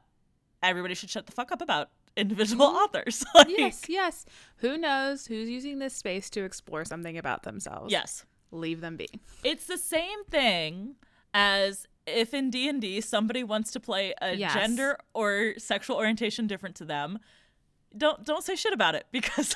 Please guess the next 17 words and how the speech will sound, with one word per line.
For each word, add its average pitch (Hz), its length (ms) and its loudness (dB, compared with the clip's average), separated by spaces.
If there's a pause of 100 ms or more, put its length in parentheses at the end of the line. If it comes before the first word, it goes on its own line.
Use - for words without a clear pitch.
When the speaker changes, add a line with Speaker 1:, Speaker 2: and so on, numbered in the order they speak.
Speaker 1:
like, 269 480 8
you 220 160 -2
don't 349 160 6
know 285 140 10
what 294 160 2
they're 294 120 0
going 277 300 0
Speaker 2:
You 190 120 -2
Speaker 1:
through. 190 80 0
Speaker 2:
don't 214 100 -2
know 208 80 -2
what 202 80 -6
they're 240 100 0
going 208 240 2
through. 151 220 -2 (200)
Speaker 1:
Mm-hmm. 254 360 -2 (260)
Speaker 2:
<laughs> - 220 -14